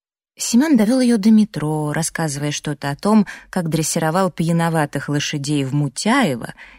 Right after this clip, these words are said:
и как свинцовая Джетти легнула его напарника прямо в коленную чашечку. А прозвище было не зря. Чашечку в мелкий фарфор, в крошку и дробь, хоть кашу вари.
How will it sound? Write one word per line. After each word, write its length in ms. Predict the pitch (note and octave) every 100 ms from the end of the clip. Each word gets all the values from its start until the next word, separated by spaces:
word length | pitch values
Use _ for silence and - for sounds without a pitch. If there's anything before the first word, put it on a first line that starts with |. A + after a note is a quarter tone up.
| -
и 80 | D3
как 220 | E3+ -
свинцовая 720 | - D3+ D#3 - F#3 C#3+ C3+
Джетти 760 | A2+ B2 F#3+ C#4 - - A2+ - - -
легнула 460 | D3+ D#3+ F#3+ F#3+
его 200 | D#3 D3
напарника 760 | D3+ C#3+ - A#3 A3 D3+ - C#3 - _
прямо 400 | D#3 D#3+ F#3 A3
в 80 | -
коленную 680 | G3+ F3+ D#3 E3 F3+ A3
чашечку. 680 | A3+ C#4 G#3+ - - - D3 - - _ _ _ -
А 100 | C3
прозвище 500 | D#3+ G#3 C#4+ C4+ A#3+
было 240 | A3 B3
не 140 | C#4+
зря. 380 | D4 B3+ G3+ A#2+ - - - _ _
Чашечку 720 | - E3+ A#3+ - D3+ - B2
в 100 | A#2
мелкий 440 | C3 F#3 G3 -
фарфор, 880 | E3+ - D#3 D3+ - F#3 G3+ C3+ - _ _ _
в 180 | - -
крошку 560 | - G#3 B3+ B3 - B3
и 140 | A#3+
дробь, 480 | G#3 A#3 A3 D3+ -
хоть 260 | - G#3+ -
кашу 460 | - G3+ D#3+ - C3
вари. 340 | B2+ A2 -